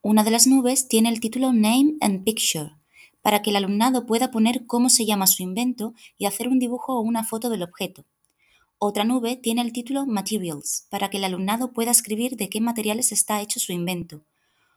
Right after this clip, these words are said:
Otra nube tiene el título Price, para incluir el precio del invento. La penúltima nube tiene el título Objectives, para poder escribir cómo se mejora el mundo con el invento.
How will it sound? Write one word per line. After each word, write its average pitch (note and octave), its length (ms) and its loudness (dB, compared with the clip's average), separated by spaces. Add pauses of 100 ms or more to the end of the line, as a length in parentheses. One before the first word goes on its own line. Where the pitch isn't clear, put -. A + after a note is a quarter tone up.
(140)
Otra G3+ 260 0
nube B3 320 0
tiene A3 240 -2
el G#3+ 80 -6
título C4 360 -8
Price, D#3+ 640 0
para G#3 180 -2
incluir G3 360 -4
el A#3+ 160 -4
precio A3 280 -6
del G3 140 -4
invento. E3+ 480 -6 (600)
La G3 160 0
penúltima F#3+ 480 -4
nube B3 300 -2
tiene A#3+ 260 -2
el B3 100 -2
título B3 380 -4
Objectives, - 840 -4 (280)
para G#3 200 0
poder G#3 240 -2
escribir A#3+ 520 -2
cómo A#3+ 220 -2
se A3 140 2
mejora A3+ 380 -2
el A3 100 2
mundo A#3+ 260 0
con A3 160 -2
el F#3 80 -6
invento. F3 560 -6